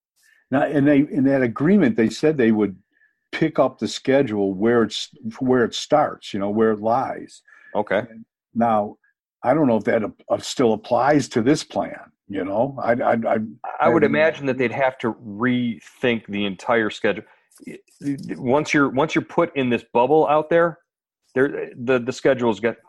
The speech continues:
Speaker 2: gotta be completely redone.
Speaker 1: Yeah.
Speaker 2: Wouldn't you think?
Speaker 1: Yeah, I, you know, I, I would think that would be it. I, I just don't know.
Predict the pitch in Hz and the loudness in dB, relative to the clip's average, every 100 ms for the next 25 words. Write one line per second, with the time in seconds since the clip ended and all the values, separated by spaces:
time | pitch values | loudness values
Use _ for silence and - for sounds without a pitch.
0 | - 113 104 101 98 95 _ _ _ _ | -2 0 2 -2 -4 -6 _ _ _ _
1 | - 110 117 107 92 90 87 80 - _ | -12 -6 -4 -4 -4 -4 -4 -6 -10 _
2 | _ _ _ _ - 101 95 - - 131 | _ _ _ _ -14 -10 -8 -10 -14 -12
3 | 127 127 147 156 _ _ _ _ _ _ | -10 -4 -4 -6 _ _ _ _ _ _
4 | _ _ 123 139 139 - 143 123 127 123 | _ _ 2 4 2 0 2 4 2 0
5 | - 127 123 110 - 147 147 131 139 123 | -2 0 0 0 2 2 2 0 0 -2
6 | 107 117 113 123 139 - 110 120 - 117 | -2 2 4 4 0 -2 -4 -4 -4 -6
7 | 110 127 - 117 113 113 117 113 104 | -2 -4 -2 0 2 2 2 2 0